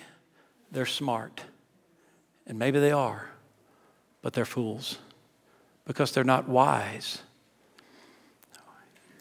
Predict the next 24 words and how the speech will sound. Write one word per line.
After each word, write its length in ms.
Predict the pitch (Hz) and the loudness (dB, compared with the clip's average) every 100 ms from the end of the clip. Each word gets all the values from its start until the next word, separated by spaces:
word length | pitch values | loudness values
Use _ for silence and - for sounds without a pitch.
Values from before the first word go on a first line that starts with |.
| - | 2
Bible 240 | 120 135 | 8 10
says 240 | 135 156 135 | 10 8 8
in 60 | |
Proverbs 360 | 135 160 151 147 | 12 12 12 8
twenty-four 380 | - 170 160 160 | 8 8 8 6
seven, 600 | - 170 170 151 143 135 | 6 6 6 6 2 0
"Wisdom," 560 | 127 190 170 123 120 117 | 8 8 8 4 2 4
this 200 | 165 - | 4 6
kind 260 | 220 214 | 6 6
of 80 | 170 | 6
wisdom, 420 | 170 196 196 123 | 6 4 2 -4
God's 300 | 120 175 214 | 6 6 6
wisdom, 320 | 151 139 156 135 - - | 4 0 0 -4 -8 -4
is 160 | 165 143 | -2 0
too 220 | - 202 | 0 2
lofty 800 | 156 143 202 - - 120 110 113 - - - | 8 10 10 6 -4 -4 -4 -6 -14 -20 -20
for 320 | - - 139 131 | -10 2 2 2
a 40 | |
fool. 440 | - 196 156 110 - - - _ _ _ _ _ _ _ - - | 0 -2 -2 -4 -14 -20 -20 _ _ _ _ _ _ _ -12 4
You 100 | 190 | 4
cannot 560 | - 254 254 240 170 | 10 10 12 10 8
figure 640 | - - - 240 160 147 | 0 0 4 6 6 2
God 380 | 143 175 170 160 | 4 4 4 2
out. 340 | 175 135 104 | 0 -4 -8